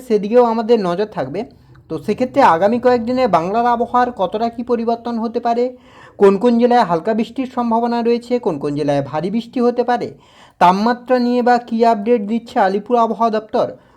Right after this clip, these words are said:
পুজোর কয়েকদিন যে নিম্নচাপ আসার সম্ভাবনা থাকছে তা নিয়ে কী আপডেট দিচ্ছে আলিপুর আবহাওয়া দপ্তর, সবটাই বিস্তারিতভাবে আলোচনা করব এই ভিডিওতে।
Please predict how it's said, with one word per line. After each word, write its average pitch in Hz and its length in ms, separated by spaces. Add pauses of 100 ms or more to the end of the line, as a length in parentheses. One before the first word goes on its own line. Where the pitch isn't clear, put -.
(120)
পুজোর 208 420
কয়েকদিন 233 560
যে 254 140
নিম্নচাপ 226 520
আসার 240 360
সম্ভাবনা 233 460
থাকছে 233 340 (260)
তা 202 220
নিয়ে 233 260
কী 233 240
আপডেট 233 440
দিচ্ছে 226 300
আলিপুর 202 380
আবহাওয়া 220 360
দপ্তর, 202 360 (500)
সবটাই 226 480
বিস্তারিতভাবে 247 760
আলোচনা 240 420
করব 240 300 (360)
এই 165 220
ভিডিওতে। 240 680